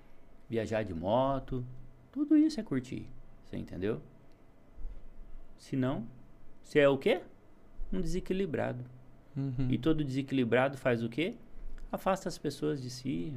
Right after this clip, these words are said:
Speaker 1: afasta seus amigos de você mesmo. Ninguém quer ficar com gente desequilibrada. Não é verdade?
Speaker 2: Com certeza,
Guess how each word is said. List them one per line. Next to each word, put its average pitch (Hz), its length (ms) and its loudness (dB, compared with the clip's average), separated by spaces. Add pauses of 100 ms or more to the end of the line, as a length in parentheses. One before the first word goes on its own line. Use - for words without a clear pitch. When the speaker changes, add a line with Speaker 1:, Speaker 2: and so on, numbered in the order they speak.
Speaker 1:
afasta 117 380 -2
seus 107 220 -4
amigos 101 360 0
de 92 80 -4
você 92 300 -4
mesmo. 90 300 -2 (300)
Ninguém 240 220 4
quer 277 120 -2
ficar 196 220 -4
com 147 160 -2
gente 127 240 2
desequilibrada. 117 800 -2 (1300)
Não 131 100 6
é 120 40 6
verdade? 131 380 4 (560)
Speaker 2:
Com 131 160 0
certeza, 123 600 -6